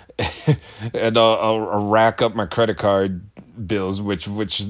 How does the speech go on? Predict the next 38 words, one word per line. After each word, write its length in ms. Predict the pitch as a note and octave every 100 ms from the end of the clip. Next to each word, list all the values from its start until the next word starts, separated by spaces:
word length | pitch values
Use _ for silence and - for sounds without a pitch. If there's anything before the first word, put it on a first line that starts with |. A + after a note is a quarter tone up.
| G#2+ D#2 -
I 200 | - A#2
got, 260 | A2 A2+ G#2+
like, 200 | G#2 F#2
three 420 | - A#2 A#2+ G#2+
credit 420 | D#2+ - G#2 G2
accounts 520 | F2 - F#2 F2 E2+ -
that 180 | F#2
are 180 | F2 F2
in 140 | D#2+ D#2
rough 320 | E2+ E2+ -
shape 420 | - G2+ F2 D#2
right 260 | F#2+ F2 E2+
now. 300 | E2 D#2+ D#2+ - - _
So 520 | - - - F2 E2 D#2 _
that's, 440 | A#2 A2 G2 - -
that's, 560 | - A2+ - - -
that's 320 | - A#2 G#2
part 260 | - G#2 F2
of 80 | D#2+
the 60 |
fun. 480 | D#2+ - F2 E2 E2+ D#2+ _ _ _ _ _ _ _ _ _ _ _
And 160 | - G2
then 180 | A2+ A2+
when 140 | A2
I'm 120 | G#2+
in 140 | G#2 G2
manic 380 | G#2+ A2+ G#2 -
state, 420 | - - G2+ G2
I 100 | F#2
kinda 340 | A2 A2 G2+
realize 600 | F#2 A2 G#2+ G#2 F#2+ F2+
that, 240 | F2 G2 F#2+
well, 200 | G#2 G#2
I, 140 | G2+
I, 480 | E2+ A#2 A2 A#2 A2+ - - - - -
I, 480 | - A3 F#3+ F3 F3+
th-, 340 | E3+ C3+ C#3
th-, 260 | C#3 A2